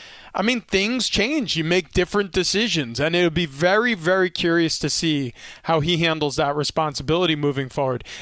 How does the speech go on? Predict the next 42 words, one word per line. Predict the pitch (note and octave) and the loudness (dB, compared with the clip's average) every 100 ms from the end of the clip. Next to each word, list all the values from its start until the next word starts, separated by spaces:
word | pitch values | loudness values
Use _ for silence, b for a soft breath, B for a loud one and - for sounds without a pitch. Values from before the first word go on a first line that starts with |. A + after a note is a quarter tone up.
| B | B
It's | G3 - | 0 0
a | |
prove-it | - G#3+ A3+ - | 0 2 2 0
moment | A#3 G#3 F#3+ F3 D3 | 2 4 4 0 0
for | E3 | -2
the | D3 | 0
Packers, | C3 C3 B2+ D3+ F3+ G#3+ B B B B | -2 -2 -2 -2 -4 -4 B B B B
you | F3+ | 0
know, | E3+ | 0
because | F3 F3+ - | 0 0 0
Gutekunst | F3+ G#3+ G#3 F#3+ F#3+ F3+ - | -2 -2 -2 0 0 -2 0
has | D#3 - | 0 2
come | D3+ E3 | 0 2
in, | D3+ D#3+ | 0 0
Matt | D3+ D#3 F3+ | -2 -2 -2
LaFleur | F3 - D#3+ D3+ | -4 0 2 2
has | B2 | 0
come | D3 C3+ | -2 0
in, | C3 C#3+ D#3+ B B B | -2 -2 -6 B B B
and | F3 | 0
they've | F3+ D3+ | 2 2
been | F3 D#3+ | 0 0
working | D3 F#3+ F#3+ G3+ | 2 2 2 0
around | F3 D#3+ D#3+ D#3+ F3 E3+ _ _ _ - | 2 2 2 2 -2 -8 _ _ _ -4
kind | E3 E3+ | 0 2
of | F3+ D3+ | 0 0
the, | D3 D3+ D3+ | 0 0 0
the | D3+ D#3 C#3+ - | 0 0 0 -2
six | - F#3+ | 0 2
hundred | F3+ E3+ D#3+ | 0 0 0
pound | E3+ D#3+ D#3+ D3+ | 0 0 0 -2
gorilla | D#3+ D3+ F#3+ C4 | 0 2 4 2
in | F#3 | 0
the | C#3 | -2
room, | C3 C3+ D#3 | 0 0 0
which | D#3 - | -2 0
is | D#3+ D3 - B B - | 0 0 -6 B B -4
the | |
fact | D3+ F#3 F#3 | 2 2 2
that | F#3 F3+ | 2 4
Aaron | F3+ E3+ | 2 2
Rodgers | D#3 F#3 F#3 E3 D#3+ D3 | 2 2 2 2 2 0